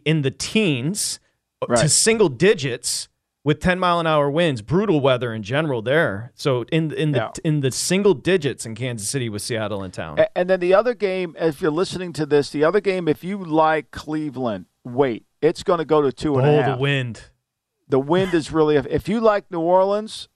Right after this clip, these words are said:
Speaker 2: then you better grab it 'cause it's going to two and a half quickly. It's gonna be there before we, maybe before Mike Palm gets on the air.
Speaker 1: So New Orleans, Cleveland's total is at thirty-two, which feels like a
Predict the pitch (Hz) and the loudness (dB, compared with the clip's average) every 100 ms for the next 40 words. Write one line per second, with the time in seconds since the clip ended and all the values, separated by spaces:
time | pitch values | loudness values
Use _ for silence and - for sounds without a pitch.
0 | _ - 151 147 147 170 160 147 160 151 | _ -2 -2 0 0 2 2 2 2 2
1 | 143 147 139 180 - - 170 160 139 170 | 0 -4 -2 -4 -2 0 0 0 -2 2
2 | 170 147 143 147 - - 151 143 127 151 | 2 4 4 2 2 -4 -4 -2 -2 -2
3 | - 196 165 196 190 180 165 147 - 170 | 0 -2 -2 -6 0 2 2 0 0 0
4 | 151 170 190 143 147 156 156 233 220 185 | 0 -4 -6 -12 -4 -2 2 2 0 -4
5 | 160 180 175 160 170 - 156 165 139 127 | -2 0 0 2 0 -2 -2 -2 -4 -6
6 | 147 127 117 107 - _ _ _ _ _ | -4 -4 -2 -6 -6 _ _ _ _ _
7 | _ _ _ _ _ _ _ _ - - | _ _ _ _ _ _ _ _ -10 0
8 | 165 151 147 - 151 147 180 220 202 - | 2 2 -2 -8 -2 0 0 0 -2 -4
9 | - 180 143 147 131 - 160 147 127 110 | 0 0 0 -2 -2 -2 0 2 0 0
10 | 123 - - 151 147 127 - 143 104 90 | -4 -4 0 0 0 -4 -2 0 0 -6
11 | - 147 - - 165 156 123 135 139 123 | -2 -2 -2 0 2 2 2 0 0 -2
12 | - 123 | -6 -6